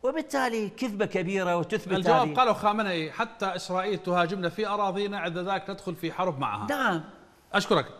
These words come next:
Speaker 2: أستاذ ظافر، ما هي الأهداف الاستراتيجية التي حققها هذا التنسيق، الانسجام، الوئام الأمريكي، آه، الإيراني في المنطقة، هذا التخادم، تقديم الخدمات المتبادلة؟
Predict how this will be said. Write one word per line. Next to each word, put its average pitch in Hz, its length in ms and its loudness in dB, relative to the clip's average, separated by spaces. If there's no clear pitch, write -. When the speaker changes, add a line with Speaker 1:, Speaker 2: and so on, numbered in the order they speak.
Speaker 2:
أستاذ 226 220 6
ظافر، 220 420 2
ما 262 200 4
هي 247 120 4
الأهداف 196 380 0
الاستراتيجية 170 1120 0
التي 170 300 -2
حققها 165 640 2
هذا 165 80 2
التنسيق، 165 720 -2
الانسجام، 156 920 0
الوئام 147 540 2
الأمريكي، 156 800 0
آه، 156 340 2
الإيراني 160 680 2
في 147 280 0
المنطقة، 143 560 0
هذا 151 80 0
التخادم، 147 580 2
تقديم 151 400 0
الخدمات 147 520 0
المتبادلة؟ 135 720 2